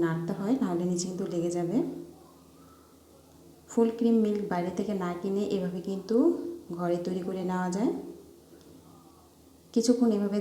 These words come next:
জাল করে নিব, দেখা যাবে দুধটা কিন্তু অনেকটা ঘন হয়ে যাবে। এখন নামিয়ে ঠান্ডা করে নিচ্ছি। এরপর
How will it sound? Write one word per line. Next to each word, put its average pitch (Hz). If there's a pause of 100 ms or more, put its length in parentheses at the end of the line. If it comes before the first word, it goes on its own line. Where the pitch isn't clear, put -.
জাল 175 (100)
করে 190
নিব, 196 (200)
দেখা 190
যাবে 185 (440)
দুধটা 175
কিন্তু 180
অনেকটা 175
ঘন 175 (100)
হয়ে 185
যাবে। 190 (460)
এখন 202 (100)
নামিয়ে 190 (220)
ঠান্ডা 175
করে 180
নিচ্ছি। 180 (1300)
এরপর 214